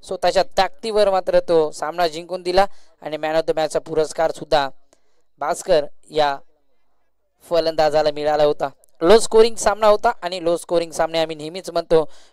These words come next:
कुठेतरी close जातात आणि तसाच सामना पाहायला भेटला आणि एक low scoring सामना सुद्धा जिंकून दिला आगनवाडी संघाला.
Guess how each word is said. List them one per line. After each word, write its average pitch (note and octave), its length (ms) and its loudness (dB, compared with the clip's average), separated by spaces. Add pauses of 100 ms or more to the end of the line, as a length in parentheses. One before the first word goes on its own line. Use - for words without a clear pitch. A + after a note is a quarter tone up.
कुठेतरी E3 440 0
close F#3 360 2
जातात F#3 420 4 (380)
आणि E3 240 -18
तसाच D#3+ 360 0
सामना D#3 220 0
पाहायला D#3 460 0
भेटला D#3 400 -2 (360)
आणि D3+ 180 -8 (100)
एक D#3+ 220 -8
low D#3+ 160 0
scoring D#3+ 380 -6
सामना D3+ 380 -4
सुद्धा D3 340 -2 (420)
जिंकून E3 420 -14
दिला D3+ 240 -2 (240)
आगनवाडी C#3+ 480 -4
संघाला. C3+ 400 -4